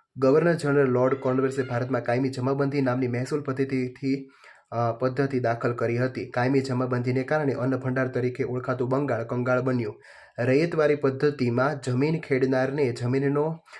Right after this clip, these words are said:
માલિક બનાવવામાં આવ્યો હતો. બ્રિટિશ મહેસૂલી દફતરમાં ગ્રામ અને ગ્રામના સમૂહ માટે મહાલ શબ્દનો ઉપયોગ થતો હતો. ઓગણીસમી સદીના અંત સુધીમાં ઈસ્ટ ઇન્ડિયા કંપનીએ બંગાળમાં ઉત્પાદિત કાચા રેશમ ઉપર પોતાની સત્તા સ્થાપી દીધી.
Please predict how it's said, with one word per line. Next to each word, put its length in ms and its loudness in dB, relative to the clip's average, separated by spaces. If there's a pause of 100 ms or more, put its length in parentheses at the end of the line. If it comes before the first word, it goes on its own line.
(220)
માલિક 360 2
બનાવવામાં 580 2
આવ્યો 260 -2
હતો. 340 -4 (120)
બ્રિટિશ 420 -4
મહેસૂલી 520 -2
દફતરમાં 880 0 (520)
ગ્રામ 340 4
અને 300 0
ગ્રામના 640 0 (140)
સમૂહ 300 -2
માટે 320 -2
મહાલ 380 0
શબ્દનો 480 0
ઉપયોગ 460 -4
થતો 260 -6
હતો. 360 -4 (280)
ઓગણીસમી 460 0
સદીના 380 2
અંત 300 -4
સુધીમાં 720 -2
ઈસ્ટ 240 -8
ઇન્ડિયા 280 0
કંપનીએ 640 -2
બંગાળમાં 840 -2 (100)
ઉત્પાદિત 640 -2
કાચા 340 -2
રેશમ 340 -2
ઉપર 360 -4
પોતાની 380 -4
સત્તા 340 -6
સ્થાપી 380 -6
દીધી. 340 -4